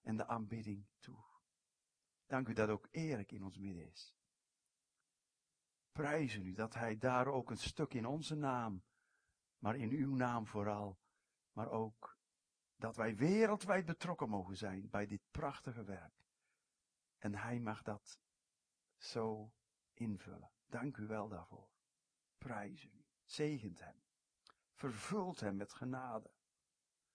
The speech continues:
En, en, en schenk hem, Heer, een nederig hart.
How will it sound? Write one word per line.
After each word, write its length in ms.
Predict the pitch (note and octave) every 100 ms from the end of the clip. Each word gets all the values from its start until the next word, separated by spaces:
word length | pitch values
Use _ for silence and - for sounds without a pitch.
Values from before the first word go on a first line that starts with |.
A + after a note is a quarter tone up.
| _ _ _ _ _ _ _
En, 220 | A2 A2+
en, 200 | A2+ A2
en 140 | - G#2
schenk 400 | - - D3 C#3+
hem, 320 | A#2 G#2+ G2+ _ _ _ _ _ _ _
Heer, 380 | A2 B2 C#3 D3 -
een 260 | G#2 G2+
nederig 500 | B2+ D3+ D3+ D3+ C3+
hart. 480 | - G#2+ - - -